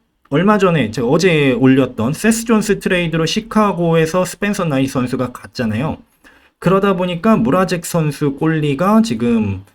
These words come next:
어, 시장에 갑자기 나오는 상황이 됐습니다. 그래서 오늘 경기에서, 네, 바네책 선수가 라인업에서 빠졌다라고 나와 있는데,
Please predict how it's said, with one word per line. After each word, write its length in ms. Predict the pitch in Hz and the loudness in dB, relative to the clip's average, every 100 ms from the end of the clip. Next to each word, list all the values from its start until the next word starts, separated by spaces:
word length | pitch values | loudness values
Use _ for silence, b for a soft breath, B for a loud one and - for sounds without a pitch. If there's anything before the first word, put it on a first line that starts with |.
| b _ | b _
어, 520 | 107 101 98 90 - _ _ _ _ _ | -6 -4 -4 -6 -10 _ _ _ _ _
시장에 520 | - 185 180 135 170 | -6 -2 0 0 0
갑자기 540 | - - - 127 123 | -4 -4 -2 0 0
나오는 400 | 135 104 120 123 | 0 0 0 0
상황이 400 | 117 113 101 143 180 | -2 -2 -2 -2 -4
됐습니다. 580 | 104 - 90 78 71 _ _ _ _ _ _ | -6 -8 -10 -12 -18 _ _ _ _ _ _
그래서 200 | 127 120 | -6 0
오늘 220 | 151 156 | 2 2
경기에서, 720 | 143 139 139 147 185 208 214 | 2 2 2 4 2 2 0
네, 320 | 127 120 104 - | 0 0 -2 -2
바네책 360 | 117 135 131 | -2 0 -2
선수가 360 | 135 127 127 123 | -4 -4 -2 -2
라인업에서 460 | 110 120 127 127 | -2 -2 -2 -4
빠졌다라고 840 | 120 170 175 - 127 123 110 110 117 | -4 -2 -2 -2 -2 0 0 -2 -2
나와 320 | 104 110 135 | -2 0 -2
있는데, 720 | 117 123 127 113 110 147 92 | -2 -2 -2 -2 -2 -2 -4